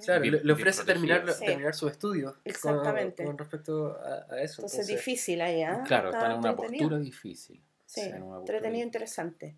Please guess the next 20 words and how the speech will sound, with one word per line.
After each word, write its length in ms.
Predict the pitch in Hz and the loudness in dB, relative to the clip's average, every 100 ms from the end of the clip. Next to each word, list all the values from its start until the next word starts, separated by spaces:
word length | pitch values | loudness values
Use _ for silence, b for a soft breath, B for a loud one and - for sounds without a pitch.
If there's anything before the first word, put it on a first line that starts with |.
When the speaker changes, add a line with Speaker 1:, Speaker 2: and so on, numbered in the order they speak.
| - | -12
Speaker 2:
Sí, 200 | 98 - | -12 -10
me, 220 | 98 104 101 | -8 -6 -4
me 140 | 104 | -2
atrae 280 | 110 120 123 | 0 0 0
mucho 340 | 127 147 - 147 | -2 -4 -6 -4
lo 60 | |
que 100 | 135 | -2
Speaker 3:
Sí. 20 | 139 | -2
Speaker 2:
podemos 300 | 131 135 131 | -2 -2 -4
encontrar 380 | 127 - 127 | -8 -12 -10
ahí 420 | 120 113 104 95 92 | -10 -12 -14 -20 -20
en, 180 | 90 - | -20 -18
en 120 | 95 | -16
este 220 | 90 - | -16 -18
libro. 240 | 76 _ _ _ _ | -20 _ _ _ _
Speaker 3:
Sí. 220 | - 185 | -14 -12
Speaker 1:
Sí, 100 | - - _ _ _ _ | -12 -14 _ _ _ _
sí, 140 | 165 170 165 _ _ _ | -8 -6 -8 _ _ _
está 160 | - - | -18 -18
bien. 140 | - | -18